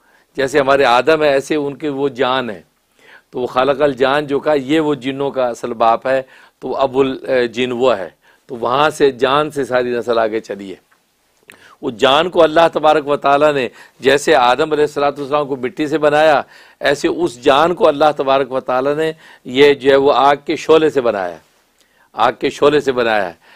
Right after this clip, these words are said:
तो इसलिए वहाँ से वो नस्ल चली है और फिर उनके आगे उसी तरीके से रिश्तेदारियाँ होती हैं। और कुरान करीम में ज़्यादा जिक्र कुरान, अ, इंसानों का इसीलिए है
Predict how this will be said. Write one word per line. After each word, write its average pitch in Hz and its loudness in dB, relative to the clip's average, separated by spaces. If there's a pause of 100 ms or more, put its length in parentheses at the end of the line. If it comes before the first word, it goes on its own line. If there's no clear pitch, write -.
(240)
तो - -12
इसलिए 160 -4
वहाँ 135 4
से 143 -4
वो 131 -4
नस्ल 120 -8
चली 117 -8
है 127 -4 (300)
और 143 0
फिर 139 0
उनके 135 0
आगे 127 0
उसी 131 -8
तरीके 120 -8
से 113 -8
रिश्तेदारियाँ 113 -4
होती 120 -8
हैं। 110 -10 (400)
और 139 0
कुरान 156 0
करीम 170 -2
में 160 -4
ज़्यादा 135 2
जिक्र 151 -4
कुरान, 139 -2
अ, 135 -6 (300)
इंसानों 131 -2
का 151 -2
इसीलिए 170 0
है 127 2